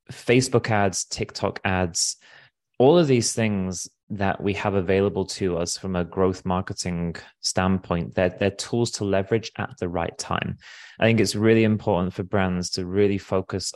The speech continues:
on understanding who their target consumer is. There might be more than one target consumer group. Who is that? What does that look like? Um, and not jump into things prematurely,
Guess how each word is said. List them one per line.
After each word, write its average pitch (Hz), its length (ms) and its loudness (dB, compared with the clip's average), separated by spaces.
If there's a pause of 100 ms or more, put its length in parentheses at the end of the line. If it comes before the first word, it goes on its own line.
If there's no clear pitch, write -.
on 85 480 -2 (500)
understanding 110 760 2
who 98 240 -4
their 92 140 2
target 87 380 -4
consumer 87 500 -4
is. 90 340 -2 (220)
There 107 160 2
might 104 260 2
be 95 80 0
more 95 300 2
than 90 240 -4
one 85 260 -2
target - 380 -6
consumer 98 500 0
group. 95 340 -2 (120)
Who 95 160 2
is 90 160 -2
that? - 280 -4
What 90 80 -6
does 92 140 -6
that - 180 -2
look 78 300 -2
like? 95 380 0 (480)
Um, 87 540 0 (640)
and 117 180 4
not 123 260 2
jump 113 320 0
into 107 320 -4
things 90 500 -4
prematurely, 101 1040 0